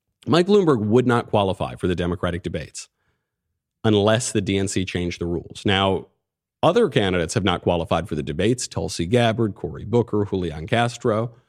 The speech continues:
That didn't matter 'cause those guys didn't have a ton of money to donate to the D N C.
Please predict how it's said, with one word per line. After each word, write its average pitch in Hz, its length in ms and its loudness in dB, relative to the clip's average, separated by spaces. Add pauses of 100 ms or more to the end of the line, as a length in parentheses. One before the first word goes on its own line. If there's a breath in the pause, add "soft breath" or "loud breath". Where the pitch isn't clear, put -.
(640 soft breath)
That 117 200 4
didn't 113 180 4
matter 123 400 2
'cause 87 380 -2
those 110 180 4
guys 107 260 2
didn't 104 220 0
have 95 140 0
a 87 60 -2
ton - 360 -2
of 101 140 0
money 98 300 0
to 95 100 -4
donate 90 400 -2
to 92 80 -4
the 90 80 -4
D 90 180 -2
N 92 140 -4
C. - 320 -10